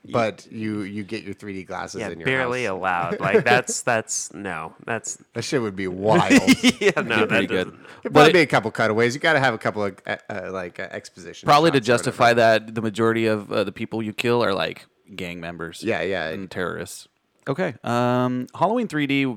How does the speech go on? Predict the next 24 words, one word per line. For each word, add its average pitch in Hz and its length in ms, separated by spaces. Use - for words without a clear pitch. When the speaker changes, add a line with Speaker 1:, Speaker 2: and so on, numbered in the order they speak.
Speaker 3:
to - 100
me 131 200
would 120 160
be 117 100
following, 123 560
uh, 101 400
more 139 240
of 165 100
Laurie, 110 360
but, 107 340
uh, 107 320
I 104 80
think 139 240
Laurie 143 440
t-, - 160
turns 98 340
into 92 120
Michael. - 360
She 135 320
embraces 120 480
the 123 80
Michael 104 320
personification, 107 880
Speaker 1:
Yeah. 80 140